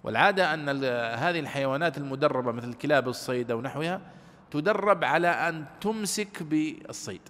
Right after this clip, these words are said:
ولا ت-، ولا تدرب على أنها تقتل الصيد، فإذا قتلته حرم أكلها.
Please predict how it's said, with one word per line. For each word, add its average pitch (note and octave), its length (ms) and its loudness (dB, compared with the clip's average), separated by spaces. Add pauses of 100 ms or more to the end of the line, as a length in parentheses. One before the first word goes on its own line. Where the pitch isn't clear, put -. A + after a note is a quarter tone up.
ولا B2 280 2
ت-، D#3+ 140 -6
ولا C#3+ 380 0
تدرب D3+ 460 0
على C#3+ 140 0
أنها C#3+ 160 -2
تقتل C3+ 400 -4
الصيد، G#2 280 -8 (1600)
فإذا C3 260 4
قتلته G3+ 680 0
حرم E3+ 380 2
أكلها. B2 640 -2